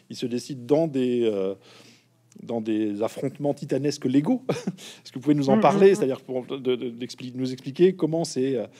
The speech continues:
Speaker 1: comment on atterrit sur ces lois dont, euh, quand on n'y connaît rien, on se dit, « Ah ben, c'est pas assez » ou « C'est trop » ou, euh,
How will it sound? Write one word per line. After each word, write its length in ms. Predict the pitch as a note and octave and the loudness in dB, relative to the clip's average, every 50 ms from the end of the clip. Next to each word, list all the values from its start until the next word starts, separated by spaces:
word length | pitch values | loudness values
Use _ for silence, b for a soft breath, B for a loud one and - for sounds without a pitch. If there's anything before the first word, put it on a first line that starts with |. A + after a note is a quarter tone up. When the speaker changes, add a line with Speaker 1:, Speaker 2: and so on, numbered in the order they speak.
| B B B B B B - | B B B B B B -6
Speaker 1:
comment 180 | - C#3 D#3 | -2 0 2
on 80 | D3+ C#3 | 6 6
atterrit 380 | C#3+ D3 - D3+ D3 D3+ F#3 F#3 | 6 6 6 6 4 4 4 2
sur 180 | - D#3+ C#3+ | -2 -4 -4
ces 140 | - - D3+ | -2 0 2
lois 340 | D3 D3 D3+ E3+ F3+ F#3 F#3+ | 4 6 6 8 8 6 6
dont, 400 | F3 C#3 C#3 D3 D#3 E3 D#3 C3 | 6 4 0 0 0 0 2 4
euh, 120 | A#2 A#2 A#2 | 4 2 2
quand 240 | - C#3 C3 - | 0 -4 -8 -6
on 60 | C3+ C3 | -4 -6
n'y 100 | C3 B2+ | -4 -4
connaît 200 | D3+ C#3 C#3+ C3+ | -2 -2 0 0
rien, 200 | C3 C3+ D3 E3 | 0 0 0 0
on 100 | E3 C#3+ | -2 -2
se 60 | B2 | 0
dit, « 100 | C3+ C#3+ | 2 2
Ah 40 | D3 | 2
ben, 100 | C#3 C#3 | 2 0
c'est 160 | C3+ - C#3 | 0 -2 -2
pas 140 | C3+ - C#3+ | 0 0 0
assez » 280 | D3 C#3+ - - C#3 C#3 | -2 -2 -2 -2 0 0
ou « 120 | C#3 C3 B2+ | 0 -2 -2
C'est 140 | - D3+ D3 | -2 -4 -4
trop » 340 | D3 - D3 C#3+ C3+ C#3 C#3 | -4 -2 0 2 4 4 4
ou, 240 | C3+ C3 B2+ B2+ B2+ | 2 0 0 2 4
euh, 240 | A#2+ A#2+ A#2+ A2+ | 4 4 4 2